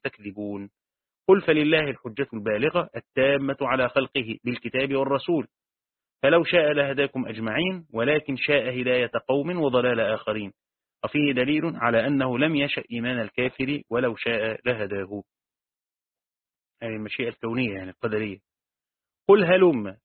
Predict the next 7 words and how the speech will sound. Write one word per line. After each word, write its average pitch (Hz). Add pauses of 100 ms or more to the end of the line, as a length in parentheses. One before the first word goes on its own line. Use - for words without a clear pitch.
(140)
كلمة 147
دعوة 123
إلى 120
شيء، 151
أي 135
أحضروا 147 (220)
شهداءكم 143